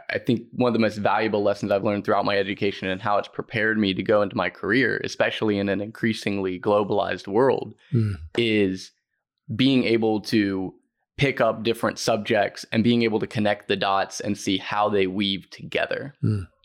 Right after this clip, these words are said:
Speaker 2: That's cool. And tell us, um, your, your experience with your major and a pathway to the job. What, what, what got you there?
Speaker 1: Yeah. So the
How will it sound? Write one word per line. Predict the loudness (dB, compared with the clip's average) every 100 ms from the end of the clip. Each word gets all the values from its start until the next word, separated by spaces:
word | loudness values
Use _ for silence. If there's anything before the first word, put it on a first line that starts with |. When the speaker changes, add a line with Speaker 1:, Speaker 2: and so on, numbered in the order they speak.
| _
Speaker 2:
That's | -2 0
cool. | -2 0 0 -2 -12 _ -20 -18 -18 -18 -8 -8 -4
And | -2 2 0 0
tell | 2 2
us, | 2
um, | 2 2 0 -4 -8 _ _ _ _ _ _ _ _ _ -14 -2
your, | 2 4 6 6 4 2
your | 4 4
experience | 2 -2 2 2 4 2 0
with | 2 2 2
your | 2 2
major | 2 2 2 2 2 4 4 2 -2 _ -20 _ _ _ _
and | 2 4 2 0 -2
a | -4
pathway | 0 0 0 -2 2 2 2
to | 0
the | -2
job. | 0 2 2 0 -2
What, | 2 2 2 0
what, | 0 0 -2 -8
what | -2 0 0 0
got | -2 -2 -2
you | -2
there? | -2 -2 -2 -6 -14 -20 _
Speaker 1:
Yeah. | 0 4 4 2 -2 -8 -8
So | 2 6 6 4 0 -6 -14 _ -10
the | -6 2 4 6 4